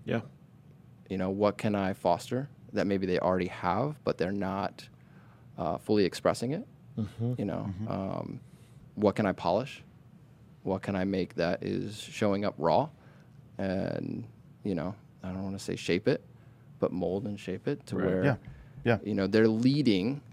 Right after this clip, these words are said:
Speaker 2: but not because they're setting out with a predetermined, "I'm going to do X, Y, Z."
Speaker 1: Right.
Speaker 2: But they're leading just naturally because they're following the values that they're convicted in.
Speaker 1: Right.
Speaker 3: Mm-hmm.
Speaker 2: They just happen to lead through finance, or they just happen through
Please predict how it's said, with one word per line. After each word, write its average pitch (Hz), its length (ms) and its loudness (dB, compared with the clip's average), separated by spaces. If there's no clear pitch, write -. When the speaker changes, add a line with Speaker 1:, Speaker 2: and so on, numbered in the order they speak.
Speaker 2:
but 107 120 6
not 110 240 2
because 104 280 -2
they're 95 120 -2
setting 98 360 0
out 92 140 -2
with 92 100 -6
a 87 40 -6
predetermined, 90 640 -4
"I'm 87 220 -6
going 85 180 -6
to 95 60 -14
do 78 200 -6
X, - 220 -10
Y, - 180 -8
Z." - 220 -8
Speaker 1:
Right. 90 240 -2
Speaker 2:
But 101 100 6
they're 101 100 4
leading 101 300 4
just 95 140 -6
naturally 95 400 -2
because 90 600 -4
they're 95 160 -2
following 95 560 2
the 95 80 -2
values 95 400 0
that 90 140 -4
they're 95 120 -2
convicted 98 440 -4
in. - 160 -10
Speaker 1:
Right. 92 220 -4
Speaker 3:
Mm-hmm. 101 140 -6
Speaker 2:
They 92 140 2
just 98 200 0
happen 101 480 -2
to 95 260 -4
lead 95 280 -4
through 90 200 -6
finance, - 500 -10
or 87 140 -2
they 92 120 0
just 98 200 -8
happen 98 480 -6
through 92 380 -6